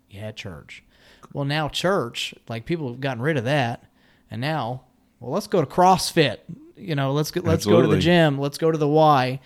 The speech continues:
Speaker 1: and that has become their community. Church is the community, and they've gotten, they don't, they don't need the church for the community anymore. Well, I can go elsewhere and, and get that need of mine filled,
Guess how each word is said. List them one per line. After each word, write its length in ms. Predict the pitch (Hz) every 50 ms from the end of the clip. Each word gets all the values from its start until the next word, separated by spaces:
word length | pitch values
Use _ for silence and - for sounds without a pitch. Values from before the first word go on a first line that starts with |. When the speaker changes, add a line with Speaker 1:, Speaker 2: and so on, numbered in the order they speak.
| - - - _ _
Speaker 1:
and 200 | - 165 165 165
that 180 | 170 185 202 196
has 160 | 196 185 -
become 460 | - 170 147 - - 170 170 170 175
their 140 | 151 151 147
community. 580 | 147 - - 156 156 160 214 262 233 156 110 107
Church 360 | - - 180 214 240 - -
is 140 | 170 139 -
the 100 | - 139
community, 800 | - - - 143 143 190 247 233 139 95 76 67 98 139 139 _ _ _ - - - - _ -
and 200 | 147 151 147 143
they've 200 | 170 190 202 190
gotten, 380 | 180 175 165 165 165 156 151
they 200 | 165 151 180 208
don't, 240 | 226 214 180 165 160
they 120 | 156 185 226
don't 180 | 220 190 165
need 220 | 165 196 262 - -
the 60 | 302
church 340 | - - 151 120 110 - -
for 80 | -
the 80 | 139 135
community 560 | - - 143 143 143 143 135 131 135 131 127
anymore. 640 | 123 123 117 127 165 240 277 233 175 233 - - _ _ _ _ _ _ _ _ _
Well, 160 | - 113 123 98
I 180 | - 160 180
can 180 | 175 165 160 151
go 220 | 156 156 151 147
elsewhere 880 | - - 147 170 202 226 - - - 165 143 135 127 127 135 147 165 - _ _ _ _ _ _ _ _ _ _ _ _ _
and, 240 | - 151 156 147 147
and 480 | - - 165 160 160 151 143 143 - - _ _ _ 165
get 240 | 143 175 185 185 -
that 340 | - 165 151 139 131 - -
need 720 | 143 147 151 165 180 185 185 180 151 135 131 135 160 - -
of 200 | - 135 135 123
mine 360 | 131 131 127 123 123 127 131
filled, 640 | 123 - - - 180 170 147 135 123 123 131 135 -